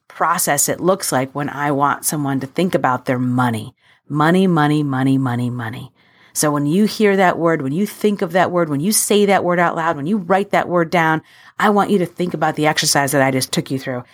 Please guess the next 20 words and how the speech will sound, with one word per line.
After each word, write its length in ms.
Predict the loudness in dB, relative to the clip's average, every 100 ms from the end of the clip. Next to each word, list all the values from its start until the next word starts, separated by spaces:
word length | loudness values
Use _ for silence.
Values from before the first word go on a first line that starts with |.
| -14 -2
And 100 | 0
I 60 |
want 180 | 2 2
you 140 | 0
to 60 | -2 _ _ -10
take 220 | -8 -4
yourself 320 | -2 0 -2
through 160 | -4 -10
it. 140 | -10 -14 _ -10
And 100 | 0
here's 160 | 0 2
the 80 |
best 240 | 0 -2 -2
part. 260 | -2 -4
When 140 | -4 -2
you're 160 | 2
on 140 | 2 2
my 100 | 0
email 360 | 0 2 2
list, 220 | 2 0